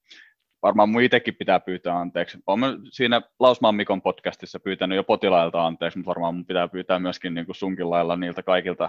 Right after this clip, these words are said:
raukkaurheilijoilta, joille, joille mä oon lihastasapainokartoituksen joskus aikanaan tehnyt, niin kanssa pahoitella sitä, että olen niitä joutunut tekemään. Puolustuksekseni voin sanoa, että välillä mut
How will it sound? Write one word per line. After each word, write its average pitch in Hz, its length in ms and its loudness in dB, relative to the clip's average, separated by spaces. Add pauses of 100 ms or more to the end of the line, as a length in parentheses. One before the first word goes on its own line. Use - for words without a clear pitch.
raukkaurheilijoilta, 85 1000 -2
joille, 78 280 -6 (100)
joille 80 200 -8
mä 76 120 -6
oon 82 200 -4
lihastasapainokartoituksen 80 1400 -8
joskus 78 320 -12
aikanaan 76 400 -8
tehnyt, 73 380 -6
niin 65 140 -16 (800)
kanssa - 300 -8
pahoitella 78 420 -8
sitä, - 280 -12
että - 180 -14
olen 69 200 -10
niitä 65 200 -16
joutunut 64 440 -14
tekemään. - 400 -16 (500)
Puolustuksekseni 104 840 -2
voin 87 160 -6
sanoa, 85 220 -6
että 80 180 -8
välillä 82 280 0
mut 76 160 -12